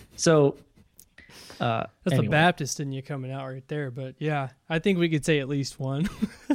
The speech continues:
Speaker 2: But, um, yeah, I, and I just, I think to, to kind of wrap this up is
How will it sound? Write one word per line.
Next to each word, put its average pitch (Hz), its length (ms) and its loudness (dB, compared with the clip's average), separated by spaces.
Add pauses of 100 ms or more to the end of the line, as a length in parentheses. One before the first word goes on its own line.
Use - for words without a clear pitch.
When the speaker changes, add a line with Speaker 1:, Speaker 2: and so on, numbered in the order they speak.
(840)
Speaker 2:
But, 165 240 2
um, 147 460 -2 (840)
yeah, 147 760 2
I, - 220 -20 (580)
and 175 120 4
I 185 80 6
just, 190 400 0 (680)
I 175 120 0
think 220 300 0
to, 180 300 2
to 170 280 -4
kind 185 240 -2
of 147 280 -4
wrap 170 300 0
this 147 260 -4
up 143 300 -2
is 135 480 -4